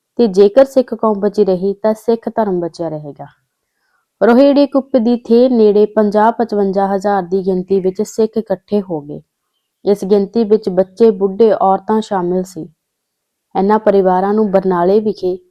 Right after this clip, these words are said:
ਜਿੱਥੇ ਬਾਬਾ ਆਲਾ ਸਿੰਘ ਦਾ ਰਾਜ ਸੀ, ਉੱਥੇ ਸੁਰੱਖਿਅਤ ਥਾਂ ਤੇ ਲਿਜਾਇਆ ਗਿਆ। ਸਿੱਖ ਸਰਦਾਰਾਂ ਨੂੰ ਉਮੀਦ ਸੀ ਕਿ ਅਬਦਾਲੀ ਨੂੰ ਸਿੱਖਾਂ ਤੱਕ ਪੁੱਜਣ ਲਈ ਕਈ ਦਿਨ ਲੱਗ ਜਾਣਗੇ।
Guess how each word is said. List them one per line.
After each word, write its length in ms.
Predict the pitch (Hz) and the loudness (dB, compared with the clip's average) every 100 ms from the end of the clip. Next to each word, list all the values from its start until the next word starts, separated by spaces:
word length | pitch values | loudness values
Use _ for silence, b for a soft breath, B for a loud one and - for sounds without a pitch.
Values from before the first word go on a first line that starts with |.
| _ _ | _ _
ਜਿੱਥੇ 300 | 190 220 262 | -6 0 2
ਬਾਬਾ 340 | 240 220 185 175 190 | 2 2 0 -2 0
ਆਲਾ 240 | 190 220 | 2 2
ਸਿੰਘ 280 | 220 226 226 | 0 -2 0
ਦਾ 140 | 226 | 0
ਰਾਜ 200 | 190 175 | 0 -4
ਸੀ, 260 | - 185 175 196 | -4 -8 -6 -6
ਉੱਥੇ 220 | 185 220 | -4 -6
ਸੁਰੱਖਿਅਤ 480 | - 190 - 240 233 | -2 -4 -2 -6 -6
ਥਾਂ 200 | 202 185 | -6 -4
ਤੇ 160 | 190 196 | -2 0
ਲਿਜਾਇਆ 460 | 196 180 175 160 | 0 0 0 -2
ਗਿਆ। 220 | 156 151 147 _ _ _ _ _ _ _ _ _ _ _ _ | -6 -10 -14 _ _ _ _ _ _ _ _ _ _ _ _
ਸਿੱਖ 380 | - 262 - 285 | -2 -2 2 0
ਸਰਦਾਰਾਂ 500 | 254 247 220 214 214 | 2 0 2 2 2
ਨੂੰ 100 | 220 | 0
ਉਮੀਦ 440 | - 196 202 208 220 | 0 0 2 2 0
ਸੀ 260 | 220 202 | -2 -4
ਕਿ 220 | 190 226 214 | 0 0 0
ਅਬਦਾਲੀ 500 | 185 185 180 190 226 | 0 0 2 2 0
ਨੂੰ 140 | 233 | 0
ਸਿੱਖਾਂ 400 | 226 202 - 226 | -2 -8 -4 -4
ਤੱਕ 240 | 233 220 - | -2 -4 -2
ਪੁੱਜਣ 320 | 196 185 214 208 | -4 -2 0 2
ਲਈ 120 | 208 | 0
ਕਈ 300 | - 226 240 | 0 0 2
ਦਿਨ 200 | 247 220 | 2 2
ਲੱਗ 120 | 170 | 0
ਜਾਣਗੇ। 540 | 160 160 156 156 165 | -4 -6 -8 -8 -12